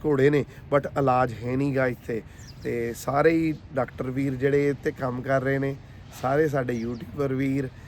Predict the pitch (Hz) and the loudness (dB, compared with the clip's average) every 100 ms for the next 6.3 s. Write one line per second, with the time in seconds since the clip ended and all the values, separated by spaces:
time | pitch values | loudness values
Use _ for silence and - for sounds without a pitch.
0 | - - - 117 147 151 156 160 165 165 | -18 -18 -6 0 2 6 6 6 4 -2
1 | - - - - 180 143 139 147 151 147 | -10 -18 -18 -6 2 4 4 4 2 2
2 | 147 143 139 139 151 135 135 127 127 147 | 2 2 2 0 0 2 4 4 2 4
3 | 160 151 131 131 131 131 135 135 143 139 | 4 2 2 0 0 0 -2 -4 -4 -2
4 | - 147 151 147 143 123 135 135 131 - | 2 4 4 4 2 4 2 4 2 2
5 | 139 127 165 175 156 147 135 143 151 165 | -4 2 4 6 4 2 0 -2 -2 0
6 | 143 139 | 2 2